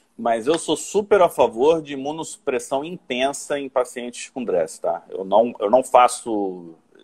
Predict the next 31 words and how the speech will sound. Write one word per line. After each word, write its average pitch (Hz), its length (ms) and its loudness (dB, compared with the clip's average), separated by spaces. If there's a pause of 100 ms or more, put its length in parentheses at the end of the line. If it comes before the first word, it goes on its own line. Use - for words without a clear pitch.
(140)
esses - 360 -16
corticoides 101 600 0
meia 95 160 -10
boca. 123 500 -2 (680)
É, 127 640 6 (500)
DRESS 151 400 -4
tem 151 120 -14
uma 143 100 -10
curiosidade 123 580 0
interessante, 120 760 -8
que 120 100 -4
assim 156 240 -6
como 135 220 -6
faz 120 260 0
muito 139 180 -10
edema 117 320 -6
facial, 110 720 4 (720)
isso - 280 -10
também 107 180 0
é - 20 2
uma 107 160 0
outra 120 280 4
observação 101 600 0
minha, 127 160 -2
eles 135 120 -6
fazem 131 340 2
edema 117 400 0
de 92 100 -12
trato 107 320 2
gastrointestinal 101 1080 0
com 107 440 -18